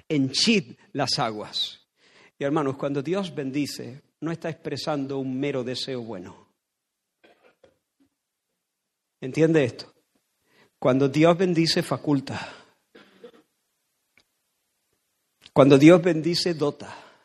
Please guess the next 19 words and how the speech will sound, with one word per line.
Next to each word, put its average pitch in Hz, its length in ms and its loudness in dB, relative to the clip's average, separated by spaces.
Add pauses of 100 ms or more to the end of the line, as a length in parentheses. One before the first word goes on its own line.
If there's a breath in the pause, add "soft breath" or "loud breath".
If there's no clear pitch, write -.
(1900)
Cuando 131 260 0
Dios 160 180 2
benci-, 156 400 -2
bendice, 165 540 -2
usaré 147 280 -2
una 151 200 -2
palabra 160 540 -2 (2750)
que 147 120 -4
no 143 100 2
me 180 120 4
gusta 170 300 0
mucho, 170 340 -2
pero 165 160 -4
ya 170 140 4
me 214 60 -2
está 196 120 -6
empezando 151 380 -6
a 123 40 -8
gustar. - 360 -16